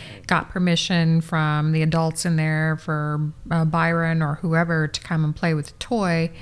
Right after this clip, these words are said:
and, uh, on, uh, the real-time audio. And then we caught it on a regular recorder too, but on real time heard a man, uh, inhale, exhale, and tell him to go. And then we could hear,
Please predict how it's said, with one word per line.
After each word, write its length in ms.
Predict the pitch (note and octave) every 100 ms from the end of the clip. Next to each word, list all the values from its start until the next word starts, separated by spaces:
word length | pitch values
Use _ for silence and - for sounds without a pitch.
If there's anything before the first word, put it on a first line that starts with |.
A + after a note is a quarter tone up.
| - - - - -
and, 720 | E3+ E3 D#3+ D#3 D#3 D#3+ D#3 -
uh, 380 | D#3+ D#3 D3+ -
on, 260 | D#3+ D#3 - - - - - - F3+
uh, 240 | E3 D#3
the 100 | D3+
real-time 560 | E3 G3+ G3 - D3 D3
audio. 400 | D3+ D3 - -
And 140 | - F3
then 80 | F3+
we 80 |
caught 240 | E3+ - E3+
it 40 |
on 140 | D#3 D#3
a 40 |
regular 640 | E3 D#3+ D#3+ D3 C#3 D#3+ - -
recorder 380 | E3+ - D#3+ D3+
too, 480 | - C4 G#3+ D3+ D#3+ -
but 280 | D#3+ D3+ D3 C4 E3+
on 140 | D#3+
real 240 | F3+ G#3+
time 320 | G#3 F#3 D#3+ F3
heard 160 | F3
a 40 | D#3+
man, 560 | D#3+ E3+ E3+ D3+ D3+ - - - - - -
uh, 260 | E3+ D#3+ D#3+
inhale, 520 | F#3 F#3+ F3+ F3+ E3+ -
exhale, 640 | E3 E3 - E3+ D#3 D3+
and 160 | D3 D3+
tell 180 | F3+
him 120 | D#3+ D3+
to 60 |
go. 440 | D3 E3 C#3+ - -
And 160 | - E3+
then 220 | E3+ E3+
we 80 | E3
could 160 | D#3+
hear, 600 | D#3+ E3 D#3+ C#3+ E3 -